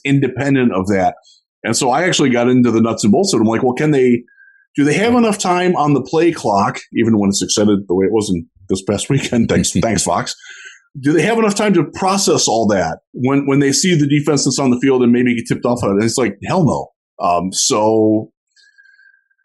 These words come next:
Speaker 1: you're stuck then at the mercy of your play being better than the defensive call and your personnel being better than the defensive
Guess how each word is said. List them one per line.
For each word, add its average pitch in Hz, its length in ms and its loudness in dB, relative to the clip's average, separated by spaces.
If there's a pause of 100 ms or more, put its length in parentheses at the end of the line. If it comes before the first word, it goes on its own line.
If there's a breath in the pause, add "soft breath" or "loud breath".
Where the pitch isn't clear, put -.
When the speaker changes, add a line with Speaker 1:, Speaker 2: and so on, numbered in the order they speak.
(500 soft breath)
Speaker 1:
you're 151 280 2
stuck 175 580 -4
then 123 680 0
at 120 220 -4
the 117 60 0
mercy 123 760 2
of 98 520 0 (440)
your 120 500 0
play 113 680 0 (180)
being 117 320 2
better 120 240 0
than 120 180 2
the 113 80 2
defensive 110 640 -2
call 95 460 -2
and 120 220 0
your 117 200 2
personnel 120 500 0
being 113 180 2
better 107 140 2
than 101 100 4
the 101 140 2
defensive 101 560 0